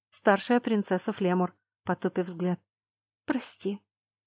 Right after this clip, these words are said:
Прикрыв глаза, я прикусила язык, чтобы не вывалить на девушку еще больше эмоций. Руки дрожали от злости. Да меня всю трясло. Скучно ей. "Ваша светлость",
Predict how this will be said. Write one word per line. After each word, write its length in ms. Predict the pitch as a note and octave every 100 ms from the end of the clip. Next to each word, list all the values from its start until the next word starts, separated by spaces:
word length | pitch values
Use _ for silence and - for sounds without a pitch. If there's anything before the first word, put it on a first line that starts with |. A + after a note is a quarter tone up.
| _ _ _ _ _ _ _ _ _ _ _
Прикрыв 380 | - G3 B3+ C#4
глаза, 400 | A#3 A3+ A3 C#4+
я 180 | B3+ G3+
прикусила 560 | G3+ F#3+ F#3+ - G#3
язык, 400 | G3 F#3+ F#3 A#3+
чтобы 320 | - G#3 F3+ F#3+
не 140 | F#3
вывалить 460 | F#3+ A#3 A3 G#3 G3
на 140 | F3+
девушку 480 | E3+ G#3+ A3 - F#3+
еще 420 | F3 E3+ - G#3+
больше 400 | F#3 F3 - F3+
эмоций. 560 | F3+ E3+ E3 - A3+ - _ _ _ _ _ _ -
Руки 320 | - A3 -
дрожали 460 | E3+ F3+ F3+ G3+ F#3
от 120 | E3+
злости. 580 | E3 G#3+ G#3+ - - F3+ _ _
Да 260 | B3+ G3 B3+
меня 340 | B3 B3+ C#4
всю 300 | C4 - D4
трясло. 720 | - G#3+ A3 C#4 B3+ F#3 E3 - _ _
Скучно 720 | - - - C4+ D3 - D#3
ей. 420 | D#3 E3+ - - _ _ _ _ _ _ _ _ _ _ _ _ -
"Ваша 440 | G#3 A#3+ D#4 -
светлость", 760 | - G#3+ F#3+ - G3 - -